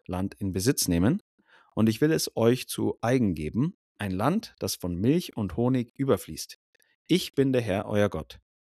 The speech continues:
der ich euch von den übrigen Völkern abgesondert habe. So macht denn einen Unterschied zwischen den reinen und den unreinen vierfüßigen Tieren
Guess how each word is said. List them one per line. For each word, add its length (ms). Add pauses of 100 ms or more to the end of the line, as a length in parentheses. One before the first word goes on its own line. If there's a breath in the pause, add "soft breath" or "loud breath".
(500)
der 160
ich 220
euch 360
von 220
den 260
übrigen 400
Völkern 420
abgesondert 640
habe. 260 (920)
So 160
macht 340
denn 160
einen 280
Unterschied 520
zwischen 380
den 160
reinen 540
und 160
den 120
unreinen 600
vierfüßigen 800
Tieren 460